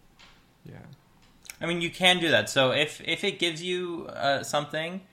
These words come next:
Speaker 2: and you don't like it and you delete it and you type it again, and you do that three times over the course of, like, some period, it remembers it.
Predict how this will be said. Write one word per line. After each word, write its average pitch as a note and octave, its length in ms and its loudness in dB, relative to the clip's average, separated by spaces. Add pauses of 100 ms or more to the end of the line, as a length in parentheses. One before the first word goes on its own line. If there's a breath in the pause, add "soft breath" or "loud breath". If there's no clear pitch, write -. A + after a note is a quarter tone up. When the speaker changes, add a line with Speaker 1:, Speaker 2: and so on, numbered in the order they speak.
(120)
Speaker 2:
and B2 140 0
you A#2+ 60 4
don't B2 200 4
like B2+ 220 4
it D3+ 40 -4
and B2 80 -2
you G#2 80 -2
delete G#2+ 340 -2
it B2+ 40 2
and A#2+ 120 2
you G2+ 60 -4
type A2 220 -2
it A2 60 -4
again, G#2 380 -2 (680 soft breath)
and B2+ 160 0
you A#2+ 60 2
do B2+ 200 0
that C3 240 4
three C#3+ 380 -2
times C#3 500 -2
over B2 160 -8
the A#2 100 -4
course A#2 360 -6
of, A2+ 120 -12
like, A2+ 140 -4
some A#2 140 -8
period, B2 280 -2
it A2+ 100 -2
remembers A2+ 500 -4
it. F3 200 -4